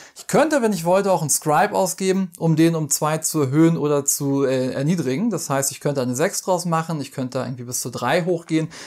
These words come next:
Ich bin mit einer fünf aber eigentlich ganz zufrieden, glaube ich. Also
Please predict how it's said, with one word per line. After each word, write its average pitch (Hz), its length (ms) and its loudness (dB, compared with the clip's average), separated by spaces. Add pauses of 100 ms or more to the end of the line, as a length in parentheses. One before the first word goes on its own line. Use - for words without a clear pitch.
Ich 131 160 -6
bin 196 220 6
mit 185 60 -2
einer 160 120 0
fünf 208 320 -2
aber 147 300 -2
eigentlich 165 480 -4
ganz 143 380 -2
zufrieden, 139 600 -2
glaube 117 320 -2
ich. 175 140 -6
Also 131 180 -4